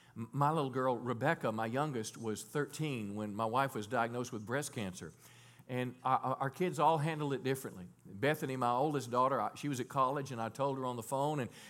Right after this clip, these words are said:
and we both started boo-hooing. I mean, just broke down. A-, a-, and Rebecca kind of closed off a little bit.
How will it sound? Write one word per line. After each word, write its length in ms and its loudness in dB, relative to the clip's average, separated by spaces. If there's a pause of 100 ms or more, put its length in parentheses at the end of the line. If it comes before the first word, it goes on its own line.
and 240 -2
we 100 2
both 240 6
started 380 0
boo-hooing. 480 0
I 80 -4
mean, 160 -6
just 260 -6
broke 240 4
down. 380 4 (560)
A-, 200 -2
a-, 220 -2
and 140 2
Rebecca 680 4 (320)
kind 220 0
of 140 -4
closed 520 -2
off 260 -2
a 60 -4
little 260 -6
bit. 220 -4